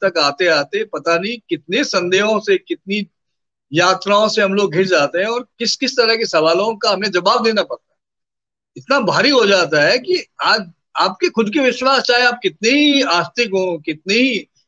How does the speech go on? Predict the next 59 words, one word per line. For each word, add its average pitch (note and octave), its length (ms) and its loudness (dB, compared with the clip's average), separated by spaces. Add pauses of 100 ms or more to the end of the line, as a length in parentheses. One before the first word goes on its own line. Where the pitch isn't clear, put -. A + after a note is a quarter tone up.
(120)
गहराई F3+ 340 2
में G#3 120 -2
उतरे F#3+ 240 0
हुए F#3 200 2
हैं, F3+ 80 -2
चाहे G#3 160 0
कितने G3+ 300 -2
ही C#4+ 80 2
कर्मकांडी G3 540 -2
हो, D3+ 220 -6 (500)
जीवन B3 360 0
भर B3 140 4
आपकी A3 540 -2
पचास A#3 320 0 (100)
परंपराएं, G3+ 520 -2
आपने F3+ 280 -4
कर्मकांड E3+ 520 -4
किया F3 220 0
और F3 120 2
एक F3+ 100 -4
दिन G3 120 -4
अचानक G3 420 -2
आपके G#3 220 -4
सामने F#3+ 300 -2
सवाल E3 280 0
उठता F3 240 -2
है A3+ 60 -2
कि A#3 60 -4
"मैं A3+ 180 -4
मंदिर G3 280 -4
क्यों C4 160 -6
जा A3+ 100 -4
रहा D#3 120 -2
हूँ, - 100 -16 (580)
मैं F3+ 80 2
मस्जिद F#3 380 0
क्यों A#3 200 0
जा E3+ 120 4
रहा D3+ 100 0
हूँ, C#3+ 120 -8
मैं D#3+ 160 -6
गुरुद्वारा F#3+ 380 2
क्यों G#3+ 180 -6
जा E3 120 -2
रहा C3+ 100 -4
हूँ, - 100 -18 (240)
मैं F3+ 120 2
स्कूल C#4+ 300 2
क्यों A#3 180 4
जा C#3+ 120 4
रहा A2+ 100 -2
हूँ, G#2+ 80 -12 (920)
मैं F#3+ 140 2
ये A#3+ 100 4
खाना A3 300 0
क्यों D4+ 180 -2
खा E3+ 180 0
रहा D#3 120 0
हूँ, A#2+ 160 -8